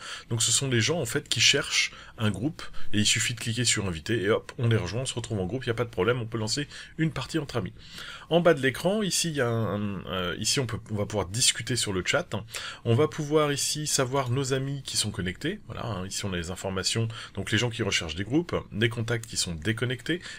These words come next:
et les contacts qui sont connectés. Voilà. Donc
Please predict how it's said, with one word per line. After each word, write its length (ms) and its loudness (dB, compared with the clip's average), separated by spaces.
et 220 2
les 160 -2
contacts 520 -4
qui 160 -4
sont 160 0
connectés. 460 -6
Voilà. 220 -8
Donc 140 4